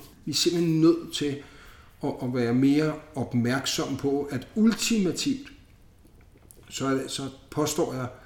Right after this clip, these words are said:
og jeg synes også, jeg har belæg for at kunne sige det, jeg, jeg, jeg tror, jeg har undervist over hundrede femogtyve tusind mennesker, og jeg har altså fået lov til at tale med rigtig mange af dem.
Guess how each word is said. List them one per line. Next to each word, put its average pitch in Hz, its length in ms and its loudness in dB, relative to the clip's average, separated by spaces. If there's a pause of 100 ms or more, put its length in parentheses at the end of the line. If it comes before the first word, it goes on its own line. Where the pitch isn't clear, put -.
(500)
og 175 60 -14
jeg 123 60 -6
synes 139 200 -2
også, 135 240 2
jeg 123 60 0
har 120 60 -6
belæg 127 340 2
for 139 100 -2
at 127 60 -2
kunne 120 80 -4
sige 135 240 0
det, 143 100 2
jeg, 131 120 0 (120)
jeg, 139 200 -4
jeg 143 80 -6
tror, 180 180 -2
jeg 175 80 4
har 160 60 6
undervist 156 320 4
over 147 160 -2
hundrede 156 280 2
femogtyve 139 460 -2
tusind 151 300 -4
mennesker, 123 280 -6
og 123 60 -8
jeg 120 80 -4
har 123 60 -2
altså 123 160 -6
fået 127 120 -2
lov 143 100 0
til 147 60 -6 (140)
at - 40 -8
tale 135 260 0
med 135 100 -2
rigtig 131 220 -4
mange 127 220 -2
af 110 60 -4
dem. 123 100 -6